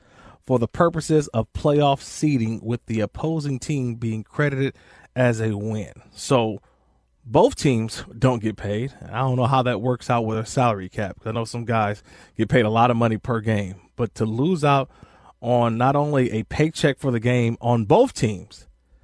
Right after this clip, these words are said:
but then to also get a loss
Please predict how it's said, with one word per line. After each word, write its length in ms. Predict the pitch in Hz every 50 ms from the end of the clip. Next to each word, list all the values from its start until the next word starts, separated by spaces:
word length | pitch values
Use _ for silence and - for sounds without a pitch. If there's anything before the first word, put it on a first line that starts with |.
| _ - - - -
but 160 | 123 135 135
then 160 | 143 156 151 -
to 200 | - 156 151 - - _ -
also 800 | - 170 190 214 226 202 - - 156 135 127 120 123 127 127 - _ _ _ _ _ _ - - 127
get 180 | 113 131 143 - -
a 140 | - 117 113
loss 640 | 113 107 110 120 135 160 190 185 - - - -